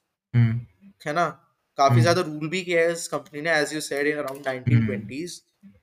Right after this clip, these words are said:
Speaker 2: अब इतना तो है नहीं Ford का, I think।
Speaker 1: हम्म।
Speaker 2: I
Speaker 1: अब
Speaker 2: think।
Speaker 1: तो इंडिया में तो चली गई ना, बाय बाय टाटा कर दिया था।
Speaker 2: हाँ, but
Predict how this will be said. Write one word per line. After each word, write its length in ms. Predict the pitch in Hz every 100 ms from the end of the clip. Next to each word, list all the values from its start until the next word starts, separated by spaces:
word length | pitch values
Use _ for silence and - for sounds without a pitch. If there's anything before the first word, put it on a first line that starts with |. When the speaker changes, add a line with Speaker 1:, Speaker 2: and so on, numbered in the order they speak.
| _ _
Speaker 2:
अब 340 | 190 202 196 -
इतना 320 | 214 233 240
तो 140 | 233 233
है 200 | 202 214
नहीं 120 | 220
Ford 340 | 196 180 170 175
का, 80 | 160
I 80 |
think। 240 | 156 160 156 - _ _ _ _ _ 196
Speaker 1:
हम्म। 300 | 123 113 101 _ - _ _ 131
Speaker 2:
I 40 |
Speaker 1:
अब 140 | 156 202
Speaker 2:
think। 180 | 151 208
Speaker 1:
तो 120 | 208
इंडिया 260 | 196 208
में 120 | 220 214
तो 160 | 226
चली 280 | 208 190 202
गई 140 | 143
ना, 120 | 139 160
बाय 180 | 135
बाय 120 | 143 156
टाटा 220 | 147 160
कर 180 | 156 147
दिया 160 | 120
था। 260 | - 131 - _ _ _ _ _ _ _ _ _ _ _ _ _ _ -
Speaker 2:
हाँ, 200 | 160 160
but 180 | 165